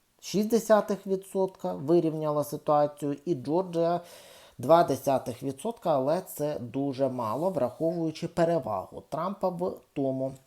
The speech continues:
штаті. І, власне,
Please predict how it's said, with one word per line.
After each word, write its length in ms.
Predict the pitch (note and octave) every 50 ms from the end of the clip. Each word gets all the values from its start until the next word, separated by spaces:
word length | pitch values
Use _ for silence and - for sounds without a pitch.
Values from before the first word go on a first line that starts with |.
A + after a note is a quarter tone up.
| _ _ _ _ _ _ _ _ _ - - -
штаті. 640 | - - - - - D3+ A#2 F#2+ F2+ - - - - _ _ - - - - - - - - - - - - - - - _ _ -
І, 80 | A3 G#3+
власне, 640 | G#3+ B3+ C4 B3+ B3+ - - A3+ A3+ A3 G#3 F#3